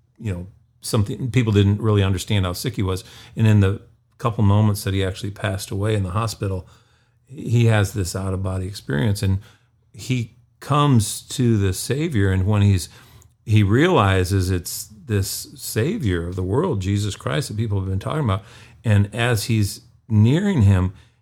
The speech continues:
he's feeling this tremendous guilt and tremendous shame. And he's like, "I, I couldn't even bear to look up 'cause I felt so much shame." And then all of a sudden, when he did look up and he saw the love in the eyes of the Savior looking toward him,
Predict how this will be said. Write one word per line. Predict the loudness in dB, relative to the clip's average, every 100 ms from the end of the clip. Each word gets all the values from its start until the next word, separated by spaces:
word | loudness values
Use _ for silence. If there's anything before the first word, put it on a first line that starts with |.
| _
he's | -4 -4
feeling | -6 -6 -2 2 4 6
this | 4 2 -6 -10 -4 -2 2
tremendous | 2 4 2 2 2 -2 -4
guilt | -8 -4 -2 -2 -4 -4
and | -4
tremendous | -2 -2 0 2 2 0 -2
shame. | -4 0 2 4
And | 2
he's | -2
like, | -6 -6 -8
"I, | -10 -12 -18 -8
I | -4
couldn't | 0 2
even | 4 4
bear | 4 4
to | 2
look | 2 2 0
up | -2 -4 -8 -20 -20 _ _
'cause | 0
I | 2
felt | 2 0 0 -2
so | -2 2
much | 2 0
shame." | -4 -2 2 2 0 -6 -20 0
And | 4 6
then | 4 2 -2 _ -2
all | 0
of | 2
a | 0
sudden, | 2 0 0
when | 0 4
he | 4
did | 4 2 2
look | -2 0
up | -2 0
and |
he | -2
saw | 0 0 2
the | 2
love | 2 0 -2 -2
in | 2 2
the | 2
eyes | 0 -2 -4 -4
of | -4 -2
the | -2
Savior | -2 -2 0
looking | 0 -2 -4
toward | 0 0
him, | 0